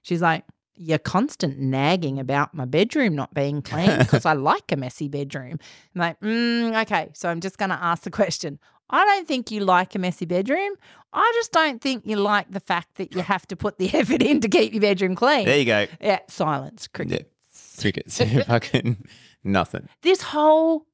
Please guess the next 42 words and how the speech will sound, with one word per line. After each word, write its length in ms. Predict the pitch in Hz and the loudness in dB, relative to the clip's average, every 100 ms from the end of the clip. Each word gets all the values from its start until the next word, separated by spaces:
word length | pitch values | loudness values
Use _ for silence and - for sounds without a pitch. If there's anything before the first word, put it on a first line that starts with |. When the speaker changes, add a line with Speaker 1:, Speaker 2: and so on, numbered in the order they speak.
| _ | _
Speaker 1:
when 160 | 247 247 | -4 -2
you're 120 | 240 | -2
trying 400 | - 233 240 247 | 0 2 2 0
to 120 | 247 | -2
explain 640 | 226 - 190 190 190 190 | -4 -6 0 2 2 0
something 500 | - 180 - 190 180 - - _ | 0 -4 -2 -2 -4 -6 -18 _
to 200 | - 180 | -4 -2
a 80 | 175 | -2
child, 580 | - 160 151 156 165 - - | 0 2 2 0 -4 -8 -2
and 280 | 180 175 - | 0 0 -2
I'm 340 | 185 175 175 | -2 2 0
very 380 | 165 185 196 202 | 4 4 4 2
conscious 640 | - 190 180 175 180 - | -2 -2 0 0 -4 -6
of 200 | - 160 | -8 -6
the 80 | 160 | -6
fact 500 | - 143 135 - - - | -6 -6 -6 -8 -16 -6
that 480 | 156 151 139 - - _ _ _ _ _ | 0 0 0 -6 -16 _ _ _ _ _
I 180 | 170 170 | 0 0
can 240 | - 180 | 2 0
go 180 | 165 165 | 2 2
into 400 | 165 160 - 170 | 2 -2 -2 -4
lecture 280 | 160 156 - | -4 -6 -6
mode. 320 | 151 127 135 - | -8 -8 -12 -6
I'm 140 | 180 | -4
very 300 | 170 196 196 | 2 4 4
conscious 400 | 180 165 151 151 | 0 -6 -6 -12
of 80 | 147 | -10
that. 260 | 151 - _ | -10 -12 _
And 180 | 202 202 | -4 -4
so 160 | - 240 | 0 0
I 100 | 247 | 0
try 340 | 247 262 277 | 0 0 2
not 460 | 285 214 196 196 - | 2 2 2 2 -2
to 120 | - | -8
do 160 | 180 165 | -6 -6
that. 160 | 160 160 | -4 -4
I 60 | |
try 260 | - 190 196 | 0 2 2
to 60 | |
pull 200 | 196 185 | 2 -2
that 220 | 175 165 - | -2 -4 -4
back. 320 | 123 - | -6 -6